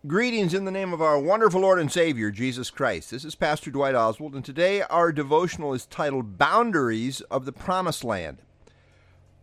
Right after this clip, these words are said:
Under Joshua, the children of Israel entered into the Promised Land and began the conquest. They came to occupy a large part of the territory promised to Abraham in Genesis fifteen,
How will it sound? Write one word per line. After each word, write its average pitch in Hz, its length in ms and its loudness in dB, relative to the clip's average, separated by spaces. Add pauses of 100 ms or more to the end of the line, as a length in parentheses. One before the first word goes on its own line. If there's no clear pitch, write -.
Under 254 260 2
Joshua, 139 760 0
the 139 140 -6
children 202 340 -2
of 175 100 -4
Israel 127 340 -2
entered 165 300 -2
into 156 360 -6
the 123 120 -4
Promised 156 520 -4
Land 104 320 -4
and 139 140 -6
began 156 400 -4
the 170 80 -6
conquest. 123 920 -6 (520)
They 95 80 -16
came 113 260 -8
to 120 100 -6
occupy 139 580 -2
a 147 180 -2
large 160 540 4
part 156 360 2
of 147 160 -8
the 160 80 -10
territory 135 580 -2
promised 147 440 -4
to - 180 -6
Abraham 117 420 -2
in 143 80 -4
Genesis 139 460 -6
fifteen, 175 720 -4